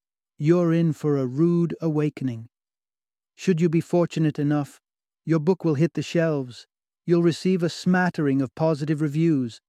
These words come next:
perhaps attract a modest crowd at a reading event, and might even receive a congratulatory bouquet from your agent. But, more often than not, publishing your book won't catapult you to stardom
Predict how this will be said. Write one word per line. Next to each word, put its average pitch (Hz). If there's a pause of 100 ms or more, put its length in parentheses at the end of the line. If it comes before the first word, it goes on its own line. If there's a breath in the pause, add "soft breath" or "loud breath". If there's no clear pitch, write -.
(220)
perhaps 165
attract 170
a 160
modest 160
crowd 160
at 139
a 147
reading 156
event, 120 (560)
and 165
might 185
even 214
receive 202
a 190
congratulatory 180
bouquet 135
from 143
your 143
agent. 123 (760)
But, 180 (200)
more 190
often 190
than 190
not, 147 (560)
publishing 190
your 185
book 160
won't 165
catapult 175
you 160
to 151
stardom 131